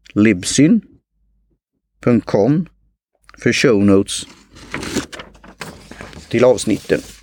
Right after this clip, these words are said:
Och i framtiden så kommer jag ha en egen webbplats också på poddradio punkt org. Och jag kommer återkomma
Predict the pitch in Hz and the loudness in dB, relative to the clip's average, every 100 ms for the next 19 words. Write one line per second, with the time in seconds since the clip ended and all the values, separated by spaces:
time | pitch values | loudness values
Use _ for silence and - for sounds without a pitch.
0 | _ - - 117 143 135 104 107 104 - | _ -10 0 0 2 0 2 0 0 0
1 | 113 110 107 95 95 104 95 90 92 90 | 2 2 4 0 0 0 0 2 -2 -2
2 | _ _ _ _ _ _ _ _ - 113 | _ _ _ _ _ _ _ _ 0 0
3 | 101 101 101 104 95 - 95 - _ _ | 2 0 2 0 -2 0 -2 -2 _ _
4 | 90 78 - _ _ _ _ _ _ _ | -2 -2 -4 _ _ _ _ _ _ _
5 | _ _ _ _ _ - 110 92 98 87 | _ _ _ _ _ 0 0 2 2 2
6 | 90 92 - _ - 85 85 - - - | 2 0 -4 _ -2 0 -2 -6 -18 0
7 | 151 117 78 - - 101 104 104 92 _ | 2 2 -2 -8 0 0 4 2 0 _
8 | - 107 - 101 101 113 104 | -4 -4 0 0 2 2 0